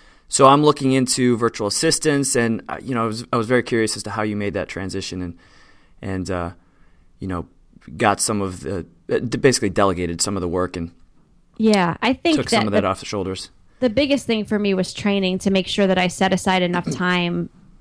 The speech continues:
Speaker 2: to, to train, to train them properly.
Speaker 1: Right.
Speaker 2: Um,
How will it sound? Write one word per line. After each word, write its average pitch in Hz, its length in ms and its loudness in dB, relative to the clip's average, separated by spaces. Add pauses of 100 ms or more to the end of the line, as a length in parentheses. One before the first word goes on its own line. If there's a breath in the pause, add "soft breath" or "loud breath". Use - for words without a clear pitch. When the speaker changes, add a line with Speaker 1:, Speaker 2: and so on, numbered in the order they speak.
(320)
Speaker 2:
to, 180 520 4
to 196 140 2
train, 175 680 2 (220)
to 202 140 4
train 185 280 4
them 175 160 2
properly. 170 640 2
Speaker 1:
Right. 85 320 -2 (300)
Speaker 2:
Um, 175 440 0